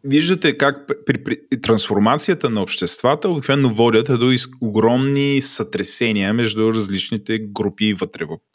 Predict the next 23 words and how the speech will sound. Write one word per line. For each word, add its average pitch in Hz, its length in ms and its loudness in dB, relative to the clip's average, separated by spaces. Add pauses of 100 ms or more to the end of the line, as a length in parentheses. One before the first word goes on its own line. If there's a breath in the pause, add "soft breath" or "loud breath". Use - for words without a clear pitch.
и 107 140 -4
различните 101 400 -4
играчи 85 400 -6
в - 60 -20
обществото. - 440 -12 (480 loud breath)
Последния 139 340 2
път, 127 160 0
като 110 200 -6
го 101 120 -2
гледахме 117 500 2
това, 95 280 0 (600)
най-драматичното 113 840 2
е - 40 0
трансформацията 135 800 -2
от 110 120 -2
аграрно 104 540 0
към 110 160 -2
индустриално 104 580 0
общество - 500 -2
и 147 80 -2
последствията 110 600 -2
от 87 140 -8
това. 80 280 -4